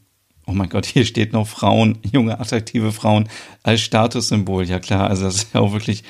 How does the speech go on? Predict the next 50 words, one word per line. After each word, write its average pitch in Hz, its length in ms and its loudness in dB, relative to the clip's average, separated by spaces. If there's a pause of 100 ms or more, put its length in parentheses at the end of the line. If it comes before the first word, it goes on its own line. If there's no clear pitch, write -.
(300)
achtziger 101 460 0
Jahre, 95 360 2
glaub 95 300 0
ich. 92 120 -6 (500)
Ähm, 92 560 0 (440)
genau, 90 320 -2
viel 98 260 -2
Reisen, 101 800 2 (1160)
ähm, 95 520 -4 (180)
persönlicher 110 460 -6
Chirurg. 98 640 -8 (360)
Ja, 95 240 -4
ich 107 80 -8
glaube, 117 240 2
das 113 200 -4
können 127 200 0
wir 113 80 2
ganz 113 220 0
schnell 110 260 -2
schließen, 120 640 -2 (340)
weil 113 200 2
es 117 120 -4
gibt - 240 -4
nicht 123 240 0
mehr, 113 200 2
es 113 100 -4
gibt 143 140 -2
sicherlich 196 340 2
noch 131 120 0
viele 139 200 -2
Leute, 120 320 2
die 110 140 -4
denken, 110 420 0
irgendwie 107 460 0
mein 101 300 0
Haus, 104 320 0
mein 101 200 0
Auto, 104 300 0
meine 98 220 0
Frau 101 440 2
und 98 100 0
ich 98 140 -8
bin 101 140 -2
so 98 60 -2
ein 95 60 -6
toller 101 260 -2
Typ 110 360 -2
und 107 140 -2
so 95 120 -4
weiter. 101 400 -2